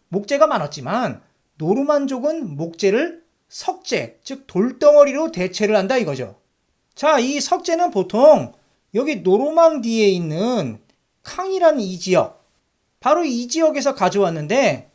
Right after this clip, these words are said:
이렇게 되면 비용이 상당하잖아요. 여기서 이렇게 일일이 이렇게 이동을 해야 되니까요. 하지만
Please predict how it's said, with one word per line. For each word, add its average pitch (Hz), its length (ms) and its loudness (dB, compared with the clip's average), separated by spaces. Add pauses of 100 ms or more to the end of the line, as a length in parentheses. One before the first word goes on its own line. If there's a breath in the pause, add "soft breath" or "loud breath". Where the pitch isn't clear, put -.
(340)
이렇게 370 400 0
되면 370 840 -4
비용이 254 760 -4
상당하잖아요. 175 1200 -2
여기서 302 340 -2
이렇게 285 240 -6
일일이 233 480 -4
이렇게 220 240 -6
이동을 190 420 -4
해야 254 160 0
되니까요. 175 680 -2 (580)
하지만 311 560 2